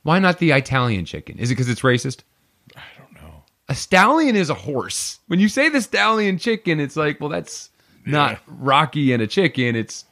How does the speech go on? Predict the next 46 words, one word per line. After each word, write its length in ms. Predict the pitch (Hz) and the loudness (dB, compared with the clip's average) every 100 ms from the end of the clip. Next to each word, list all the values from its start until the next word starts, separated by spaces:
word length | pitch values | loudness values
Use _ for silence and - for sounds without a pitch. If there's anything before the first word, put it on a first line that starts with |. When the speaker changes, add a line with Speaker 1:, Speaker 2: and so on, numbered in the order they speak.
| _ | _
Speaker 1:
a 80 | - | -10
chicken 480 | - 147 - 123 120 | -2 -2 0 -2 -2
and 100 | 110 | -2
a 40 | |
horse. 480 | 110 185 - - - | -2 -2 -4 -8 -4
<laughs> 20 | |
Speaker 2:
It's 460 | 214 254 226 254 - | 2 4 4 2 -2
a 40 | |
hybrid. 400 | - 107 117 73 - _ | -6 -10 -10 -14 -18 _
Speaker 1:
Yeah, 420 | - 156 285 82 80 | 0 2 2 0 -2
it's, 220 | 139 - | -2 0
Speaker 2:
<laughs> 0 | |
Speaker 1:
it's 760 | 147 - 170 - - - - - | -2 -2 -4 -6 -12 -14 -20 -4
against 240 | 135 131 | -4 -2
God. 380 | 120 214 - - - 104 _ _ 139 - 139 _ _ _ _ _ | 0 0 -2 -12 -18 -20 _ _ -12 -12 -14 _ _ _ _ _
Oh, 200 | 160 101 | 2 2
um, 380 | 131 131 107 87 - _ _ | 2 2 2 -4 -12 _ _
funny 260 | - 160 151 | -2 0 2
fact 320 | 139 123 113 | 2 0 0
about 240 | 98 95 | 0 0
that 220 | 92 80 - _ | -2 -4 -10 _
dickhead 400 | 110 101 95 82 | 0 0 0 -2
boxer 420 | - 76 - 90 82 | 0 -2 -2 -4 -2
in 80 | 80 | -2
the 60 | |
gym. 340 | 76 85 78 - _ _ | 0 0 0 -4 _ _
Speaker 2:
Yeah. 280 | 90 90 98 - _ _ - | -4 0 0 -2 _ _ -2
Speaker 1:
You 100 | 156 | 0
stop 240 | - - | 0 -2
cursing 300 | - 71 - | 0 -2 -2
so 120 | - - | -4 -4
much 140 | - | -4
in 60 | - | -6
this 80 | - | -4
podcast, 400 | - - - - | -4 -2 -6 -4
Sylvia. 340 | 78 78 80 | -4 -2 0
You 60 | 82 | 0
have 80 | 82 | -2
a 40 | |
potty 280 | - 92 98 | 0 4 4
mouth, 280 | 87 78 78 | 4 2 0
and 80 | 78 | -4
I'm 120 | 76 | -4
tired 340 | - 73 71 | -4 -4 -2
of 120 | 76 | -4
it. 160 | - | -6